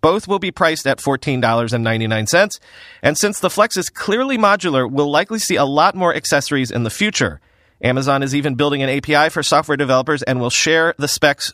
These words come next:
for accessories in the future so others can build for the Flex. The first accessories are made by a company called Third Reality,"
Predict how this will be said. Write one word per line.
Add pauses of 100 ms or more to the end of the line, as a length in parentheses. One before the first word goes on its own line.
for
accessories
in
the
future
so
others
can
build
for
the
Flex. (520)
The
first
accessories
are
made
by
a
company
called (320)
Third
Reality,"